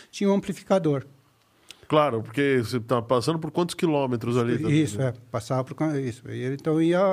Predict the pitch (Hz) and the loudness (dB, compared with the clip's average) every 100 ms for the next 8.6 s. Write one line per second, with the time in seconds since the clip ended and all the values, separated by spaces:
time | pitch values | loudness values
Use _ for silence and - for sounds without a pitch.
0 | 180 160 156 185 - - _ _ _ _ | 0 -4 -10 -16 -20 -20 _ _ _ _
1 | _ _ - 190 160 156 143 135 143 - | _ _ -6 -2 0 0 0 -4 -8 -18
2 | _ - 151 190 - 165 165 175 175 214 | _ -2 -2 -2 0 0 2 -2 -2 0
3 | 185 180 233 - - - _ _ _ - | 2 2 -2 -8 -20 -20 _ _ _ 0
4 | 190 202 185 175 170 185 - 180 151 156 | 2 4 4 4 2 0 2 2 4 4
5 | 175 214 - 196 190 190 190 185 202 240 | 2 -2 -2 0 0 -2 -2 2 2 2
6 | 190 170 185 190 185 180 156 143 156 156 | 2 2 2 -2 -4 -2 0 0 0 2
7 | 151 147 160 175 - 175 185 196 196 202 | 2 2 2 0 0 0 0 -4 -4 -2
8 | 208 202 190 165 156 165 | -2 -2 -2 0 0 0